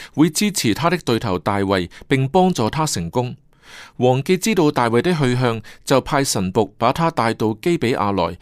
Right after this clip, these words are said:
打算在那裏實行殺害他的計劃。使者去了，打算捉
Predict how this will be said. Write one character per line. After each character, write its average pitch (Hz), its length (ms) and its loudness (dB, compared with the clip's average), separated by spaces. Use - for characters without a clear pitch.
打 139 160 2
算 135 240 0
在 110 160 2
那 104 200 2
裏 98 200 0
實 104 180 -4
行 98 220 -6
殺 127 160 0
害 117 240 0
他 151 140 -2
的 165 100 -4
計 113 220 0
劃。 101 240 2
使 151 220 0
者 139 220 2
去 131 160 2
了， 101 340 0
打 147 180 2
算 135 220 0
捉 180 120 -2